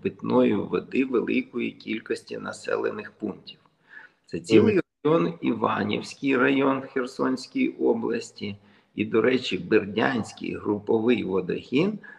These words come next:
Speaker 1: запитується виключно з Каховського магістрального каналу.
Speaker 2: Пане
Speaker 1: Тобто
Speaker 2: Сергію, а, от
Speaker 1: питна вода
Speaker 2: ви,
Speaker 1: в Бердянську,
Speaker 2: от
Speaker 1: це якраз з цього каналу.
Speaker 2: Мгм.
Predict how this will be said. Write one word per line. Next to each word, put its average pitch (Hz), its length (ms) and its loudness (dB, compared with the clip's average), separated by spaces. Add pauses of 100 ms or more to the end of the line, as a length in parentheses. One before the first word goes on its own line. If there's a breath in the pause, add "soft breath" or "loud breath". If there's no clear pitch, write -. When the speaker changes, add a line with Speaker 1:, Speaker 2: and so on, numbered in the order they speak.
(100)
Speaker 1:
запитується - 880 -2
виключно 135 960 -2 (180)
з - 120 -20
Каховського - 800 0
магістрального 101 840 -4
каналу. 95 460 -6 (460 soft breath)
Speaker 2:
Пане 214 160 12
Speaker 1:
Тобто - 20 12
Speaker 2:
Сергію, 196 400 12 (120)
а, 135 120 12
от 135 200 12
Speaker 1:
питна 147 360 12 (100)
вода 196 140 10
Speaker 2:
ви, 208 100 12
Speaker 1:
в 196 60 10 (240)
Бердянську, 131 840 6
Speaker 2:
от 80 60 -6 (200)
Speaker 1:
це 170 200 8 (120)
якраз - 500 0
з - 80 -20
цього 104 280 0
каналу. 104 300 6
Speaker 2:
Мгм. 175 200 12